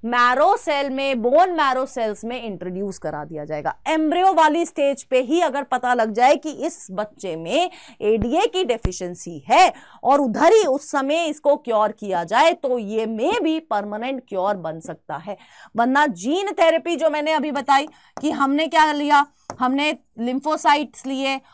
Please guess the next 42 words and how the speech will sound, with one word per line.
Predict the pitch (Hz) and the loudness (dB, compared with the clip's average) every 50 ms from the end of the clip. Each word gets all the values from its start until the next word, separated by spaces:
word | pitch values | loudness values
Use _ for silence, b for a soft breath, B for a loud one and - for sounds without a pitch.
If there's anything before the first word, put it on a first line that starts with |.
| b b - | b b 2
और | 247 269 262 285 | 2 4 4 2
उसमें | 285 277 - 226 269 294 | -2 -4 -4 -4 -2 -2
इंट्रोड्यूस | 302 294 269 254 262 254 262 285 311 302 - | 0 0 -2 -2 -2 -4 -2 -4 -6 -6 -6
करा | - 277 262 254 247 | -6 -2 -2 -2 -2
दिया | 220 254 262 277 269 | -2 -2 0 2 2
आपका | 269 254 247 - - 269 | 4 2 2 2 0 2
रेट्रोवायरस | 262 254 247 240 240 254 269 262 262 247 247 247 254 254 - | 2 2 0 0 2 2 2 4 4 2 2 2 -2 -4 -6
के | 254 262 | -10 -10
हेल्प | - - 254 233 240 - | -6 -6 -6 -6 -6 -8
से, | - - 269 233 226 b b b b b b - | -10 -8 -8 -8 -8 b b b b b b 0
है | 254 | 2
ना, | 294 320 320 320 | 4 4 4 4
copy | 269 247 240 247 - 294 | 2 2 2 2 -2 -4
डीएनए | 233 262 254 254 247 254 262 | -2 0 0 0 0 0 0
of | 262 262 262 262 | 0 0 -2 -2
एडीए | - 233 240 233 220 247 247 247 233 b b b b b b _ _ - | 0 0 0 0 0 0 0 0 0 b b b b b b _ _ 2
और | - 262 285 302 311 | 6 8 8 8 6
फिर | 311 - 311 311 | 4 0 -2 -2
उसको | - - 285 294 | 0 0 -2 0
back | 240 220 247 247 240 - - | 2 2 2 2 2 0 -4
to | 311 302 | -2 2
body | 240 262 254 240 262 277 | 4 4 4 2 0 0
culture | - 262 247 233 - 247 254 240 | 0 0 0 0 -2 -4 -2 -2
करा | 262 247 233 233 | 0 2 2 2
के | 226 247 247 | 2 0 2
डाल | 233 220 214 214 | 2 2 2 0
दिया, | 196 214 214 220 202 B B B B - | -2 -2 -4 -4 -4 B B B B -6
तो | 330 | -6
कुछ | 330 330 339 403 - - - | -2 -2 -4 -4 -4 -4 -2
टाइम | 339 294 311 311 302 | -2 -2 -2 -2 -4
तक | 330 330 - | -6 -6 -6
तो | 330 | -10
काम | 320 - 233 220 226 233 | -4 0 0 0 0 0
चल | 208 202 180 175 | -4 -6 -6 -4
जाएगा, | 175 156 143 - 151 | -4 -6 -6 -6 -6
लेकिन | 165 208 220 247 294 277 | -6 -6 -6 -6 -8 -8
हमेशा | - - 214 202 247 285 330 349 - - 359 330 | -6 -6 -4 -2 0 0 0 0 -2 -2 -4 -4
के | 320 - 302 | -4 -4 -4
लिए | 285 262 269 277 302 311 | -2 -2 0 0 0 -2
काम | 311 - 233 202 202 220 254 269 262 247 | 0 0 2 4 4 4 2 2 0 -2
नहीं | 196 160 165 185 190 196 202 | -4 -8 -10 -10 -12 -12 -12
चलेगा। | - - 170 170 180 170 160 156 151 180 175 143 - | -8 -8 -6 -6 -4 -6 -6 -2 0 2 2 2 0